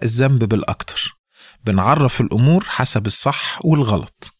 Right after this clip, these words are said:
وشفنا إزاي قصة الله بتتعامل إزاي مع ذنبنا، واتكلمنا في الحلقة اللي فاتت عن الثقافات كمان المبنية على الخوف.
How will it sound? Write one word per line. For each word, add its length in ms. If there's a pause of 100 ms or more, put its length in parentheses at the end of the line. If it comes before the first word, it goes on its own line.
(460)
وشفنا 320
إزاي 220
قصة 420
الله 280
بتتعامل 720
إزاي 340
مع 180
ذنبنا، 600 (460)
واتكلمنا 560
في 100
الحلقة 420
اللي 140
فاتت 420
عن 160
الثقافات 600
كمان 400
المبنية 640
على 240
الخوف. 540